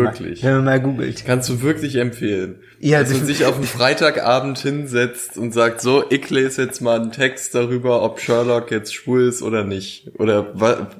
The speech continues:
Speaker 1: äh,
Speaker 2: Ey, das sind schon, das sind schon, äh, seriöse, ähm, kulturwissenschaftliche Texte,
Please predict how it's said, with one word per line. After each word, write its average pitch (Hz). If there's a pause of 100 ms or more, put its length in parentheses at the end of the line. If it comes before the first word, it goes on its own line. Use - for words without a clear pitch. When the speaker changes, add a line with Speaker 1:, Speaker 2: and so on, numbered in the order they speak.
(240)
Speaker 1:
äh, 95 (720)
Speaker 2:
Ey, 123
das 123
sind 190
schon, 190
das 156
sind 170
schon, 160
äh, 120 (880)
seriöse, 127
ähm, 104 (600)
kulturwissenschaftliche 120
Texte, 95